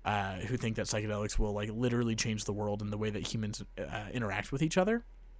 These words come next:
Because I think maps also understands that there is a transformative potential for psychedelics. Uh, you know, maybe it's not exactly what all of these folks, uh, say it is on Facebook, uh, <laughs> right? Uh, but I, I,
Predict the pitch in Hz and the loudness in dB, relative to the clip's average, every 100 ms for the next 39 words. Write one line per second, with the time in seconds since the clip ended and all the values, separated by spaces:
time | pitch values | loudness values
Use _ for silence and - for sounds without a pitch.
0 | - - - 160 147 147 156 127 139 139 | -18 -12 2 6 8 8 6 8 8 8
1 | 135 131 120 - 139 120 113 117 117 117 | 8 6 4 2 2 2 2 2 2 2
2 | 110 120 107 - 113 110 123 135 - 147 | 0 0 -2 0 0 2 4 4 6 4
3 | 147 147 156 151 160 160 165 165 - - | 4 0 0 0 4 6 6 4 -2 -16
4 | - - 165 180 185 202 - - 104 113 | -4 6 8 8 6 6 2 0 2 4
5 | 107 104 107 104 85 92 117 117 104 110 | 4 2 2 0 -4 -6 -2 -2 0 0
6 | 110 107 - 107 98 107 110 104 107 107 | 0 -2 -2 -4 -2 -2 -2 -2 -2 -2
7 | 104 104 - - - - 113 110 113 - | 0 -2 -4 -16 -8 4 6 6 2 2
8 | 107 104 - - 101 101 - 107 107 104 | 0 2 0 2 0 2 2 2 2 0
9 | 107 107 110 113 - 104 - - 110 107 | -2 -2 -2 -2 2 2 2 -4 -2 0
10 | 107 110 - - 175 131 131 170 240 247 | 2 2 2 6 8 10 8 4 2 2
11 | 208 127 120 120 175 147 147 147 156 | 6 10 10 12 12 12 12 12 10